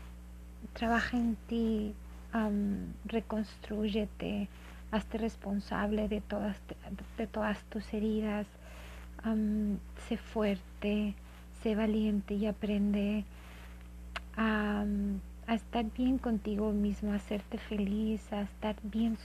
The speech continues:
solo, a recibir las bendiciones que Dios solo ha cre-,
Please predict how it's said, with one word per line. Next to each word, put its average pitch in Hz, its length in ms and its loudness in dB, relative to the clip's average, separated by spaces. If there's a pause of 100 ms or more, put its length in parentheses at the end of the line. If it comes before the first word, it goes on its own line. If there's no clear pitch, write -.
(100)
solo, 214 580 2 (760)
a 220 380 6
recibir 220 480 2
las 226 120 4
bendiciones 214 640 2
que 214 140 -2
Dios 202 200 2
solo 220 400 4
ha 208 140 4
cre-, 208 380 0